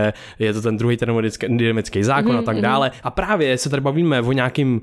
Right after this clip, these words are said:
Speaker 2: že jo, uspořádání věcí a chaosu.
Speaker 1: Mhm.
Speaker 2: A o čem se tady bavíme je to,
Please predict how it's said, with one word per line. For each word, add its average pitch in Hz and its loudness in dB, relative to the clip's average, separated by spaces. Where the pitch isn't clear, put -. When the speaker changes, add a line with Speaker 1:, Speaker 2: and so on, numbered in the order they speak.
Speaker 2:
že 120 0
jo, 117 0
uspořádání 123 0
věcí 131 0
a 147 0
chaosu. 147 0
Speaker 1:
Mhm. 214 2
Speaker 2:
A 139 -4
o 139 0
čem 147 0
se 147 2
tady 147 2
bavíme 147 0
je 170 2
to, 104 -4